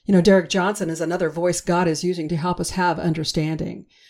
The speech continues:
Derek has been reporting about the United States continuity of government and the global currency reset. It seems to align with all that my prior guest, Doctor Scott Young, shared with episodes one eighty-six, eighty-seven, and eighty-eight.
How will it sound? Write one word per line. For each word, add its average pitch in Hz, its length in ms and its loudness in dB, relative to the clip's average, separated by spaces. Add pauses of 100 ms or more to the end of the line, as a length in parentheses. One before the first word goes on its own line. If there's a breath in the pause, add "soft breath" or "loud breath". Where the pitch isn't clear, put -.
(160 soft breath)
Derek 202 320 2
has 170 160 -4
been 233 220 0
reporting 160 480 -4
about 156 160 -2
the 165 80 -2
United 160 320 -2
States 180 320 -2
continuity 180 580 0
of 143 140 -6
government 180 500 -4
and 160 160 -6
the 151 60 -6
global 175 320 -2
currency 180 760 -8
reset. - 600 -4 (420)
It 202 100 -2
seems 392 380 -4
to 247 100 -4
align 214 320 -2
with 175 140 -4
all 185 140 -2
that 196 100 -4
my 160 100 -4
prior 190 340 -4
guest, 185 280 -2
Doctor 160 240 -2
Scott 165 280 -2
Young, 196 220 0
shared 156 380 -2
with 160 100 -4
episodes 165 460 -4
one 160 160 -2
eighty-six, 156 500 -4
eighty-seven, 156 540 -2
and 143 160 -4
eighty-eight. 156 760 -4